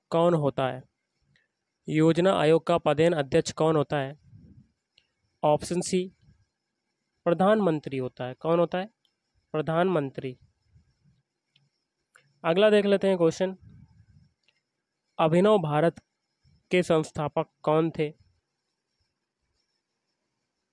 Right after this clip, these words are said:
अभिनव भारत के संस्थापक थे, ऑप्शन बी, विनायक दामोदर सावरकर। ओके,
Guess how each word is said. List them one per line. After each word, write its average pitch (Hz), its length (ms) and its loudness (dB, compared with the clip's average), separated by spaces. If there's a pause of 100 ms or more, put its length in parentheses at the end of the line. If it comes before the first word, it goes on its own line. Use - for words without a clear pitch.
अभिनव 160 380 4
भारत 156 320 0
के 165 140 -2
संस्थापक 156 580 -4 (100)
थे, 143 160 -6 (360)
ऑप्शन 170 440 0
बी, 151 240 -6 (520)
विनायक 175 600 2
दामोदर 156 520 0
सावरकर। 127 560 -6 (1500)
ओके, 156 280 -4